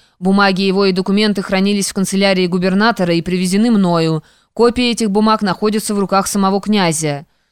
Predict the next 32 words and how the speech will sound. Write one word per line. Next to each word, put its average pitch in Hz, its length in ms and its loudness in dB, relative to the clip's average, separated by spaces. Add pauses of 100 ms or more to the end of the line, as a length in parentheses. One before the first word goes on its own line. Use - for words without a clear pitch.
(140)
Смутный 202 420 0
говор 196 320 2
пронесся 185 540 -2
среди 190 280 -2
присутствующих. 180 1040 -2 (220)
Никто 190 300 -2
не 196 100 2
ожидал 190 380 0
такого 175 360 0
оборота 185 400 0
дела. 170 480 0 (300)
Сазонт 196 400 0
Яковлевич, 190 520 0
взволнованный, 185 680 0
выступил 190 420 -4
вперед. 208 520 0 (280)
«Да, 196 260 2
но 170 100 0
где 190 240 -2
же 185 120 -2
князь 190 320 -2
Михаил 190 460 -2
Андреевич, 196 580 0
если 185 280 -2
он 208 140 2
жив?» 208 220 -2
проговорил 180 500 0
он. 156 260 -2 (340)
«Он 180 180 0
здесь», 170 360 0
ответил 220 380 -2
чиновник. 208 600 0